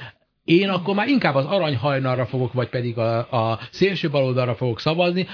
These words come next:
mert engem nem érdekel, amit ezek a gazdagok, akik visszaéltek, stb.,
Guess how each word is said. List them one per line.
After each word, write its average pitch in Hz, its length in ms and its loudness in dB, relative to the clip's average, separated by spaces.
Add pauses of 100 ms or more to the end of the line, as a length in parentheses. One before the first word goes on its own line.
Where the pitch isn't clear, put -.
(120)
mert 175 340 0 (220)
engem 196 560 -2
nem 277 220 2
érdekel, 123 480 0
amit 120 240 0
ezek 117 220 -2
a 113 80 -2
gazdagok, 120 560 0
akik 113 220 -4
visszaéltek, 127 760 0
stb., 131 380 -2